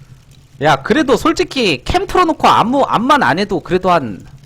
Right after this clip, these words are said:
백 다리는 보지 않을까? 못해도 오십 다리, 백 다리는 보지 않을까?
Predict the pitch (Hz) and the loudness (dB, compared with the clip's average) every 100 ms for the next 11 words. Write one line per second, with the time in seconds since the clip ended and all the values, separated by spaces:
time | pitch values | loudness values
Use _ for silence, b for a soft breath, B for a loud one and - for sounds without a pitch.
0 | - - - - - - 170 - 262 262 | -20 -20 -20 -20 -20 -6 -6 0 0 2
1 | 220 - 127 147 113 - 107 190 - - | -2 -2 2 2 0 0 0 0 -6 -20
2 | - - - - - - - - - - | -20 -20 -20 -20 -20 -20 -20 -20 -20 -20
3 | - - - - - 120 135 - 202 117 | -20 -20 -20 -20 -14 -6 -4 -2 -4 -4
4 | - - 165 131 - 156 156 131 117 127 | -4 -2 0 -2 -4 -4 -4 -12 -8 -8
5 | 101 - 127 | -8 -8 -10